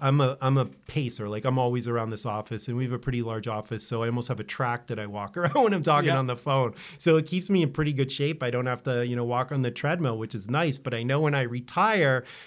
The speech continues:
Speaker 1: that's probably gonna change. I'm a big eater. I love to eat. So I know that I'm probably gonna go through that period where there's a little weight gain, kind of like the freshman <laughs> year in college.
Speaker 2: Yeah.
Speaker 1: That freshman twenty, I'm gonna probably get the retirement twenty.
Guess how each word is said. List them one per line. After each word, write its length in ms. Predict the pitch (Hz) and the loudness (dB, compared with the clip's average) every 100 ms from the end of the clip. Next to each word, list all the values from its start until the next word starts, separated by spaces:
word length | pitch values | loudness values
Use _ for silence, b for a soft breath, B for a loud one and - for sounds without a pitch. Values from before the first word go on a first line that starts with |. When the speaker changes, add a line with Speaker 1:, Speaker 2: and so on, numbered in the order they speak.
| B | B
Speaker 1:
that's 180 | 160 185 | -2 2
probably 220 | 214 196 | 2 4
gonna 160 | 165 135 | 2 0
change. 360 | 135 147 110 | 0 0 0
I'm 160 | 120 139 | 0 0
a 40 | |
big 240 | 139 156 127 | 0 0 -2
eater. 220 | 131 107 | -4 -4
I 40 | 104 | -6
love 300 | 110 123 123 | -2 -2 -2
to 80 | 139 | -6
eat. 380 | 135 135 151 | -4 -2 -4
So 320 | - 143 123 120 | 0 2 2 0
I 160 | 131 | 0
know 420 | 123 139 151 143 | 2 4 4 4
that 240 | 131 123 123 | 4 2 0
I'm 100 | 120 | -4
probably 300 | 123 135 151 | 0 0 2
gonna 200 | 147 139 | 0 0
go 200 | 127 131 | 0 -2
through 220 | 123 127 | -2 -4
that 240 | 123 117 120 | -2 -4 -4
period 420 | 127 120 127 127 | -4 -2 0 -2
where 220 | 113 113 | -2 -2
there's 140 | 139 143 | -2 -2
a 20 | |
little 200 | 170 165 | -2 -2
weight 220 | 170 190 | -2 -4
gain, 220 | 123 110 | -6 -8
kind 160 | 104 127 | -4 -4
of 60 | 127 | -4
like 120 | 131 | -6
the 60 | - | -6
freshman 460 | - 139 131 131 | -4 -4 -2 -2
<laughs> 60 | 139 | 0
year 120 | 139 | 0
in 80 | 160 | -2
college. 580 | 135 127 123 131 165 165 | -2 0 2 2 0 0
Speaker 2:
Yeah. 240 | 170 185 151 | 0 0 2
Speaker 1:
That 160 | 139 139 | 0 2
freshman 440 | 151 143 151 139 | 2 2 0 -2
twenty, 440 | 139 135 131 160 | -2 -2 0 0
I'm 100 | 156 | 0
gonna 120 | 143 139 | -2 0
probably 260 | 143 135 | 2 2
get 120 | 131 | 0
the 80 | 135 | 0
retirement 600 | 131 135 147 175 180 135 | -2 0 2 2 2 0
twenty. 400 | - 131 110 104 | -2 -4 -2 -6